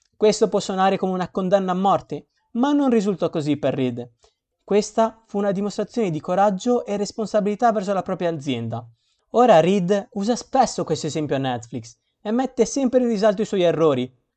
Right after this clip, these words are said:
per creare un ambiente con maggiore fiducia dove i dipendenti capiscano che è normale fare errori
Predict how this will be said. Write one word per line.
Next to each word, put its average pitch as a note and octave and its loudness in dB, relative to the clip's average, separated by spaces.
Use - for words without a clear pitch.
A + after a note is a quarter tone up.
per G#3+ 0
creare A3 4
un F3 -2
ambiente G3 0
con E3+ 0
maggiore D#3+ 0
fiducia D#3+ -4
dove A3 0
i - 0
dipendenti A#3+ 0
capiscano A3 -4
che A#3 2
è - 0
normale A#3 2
fare D3 0
errori F3+ -2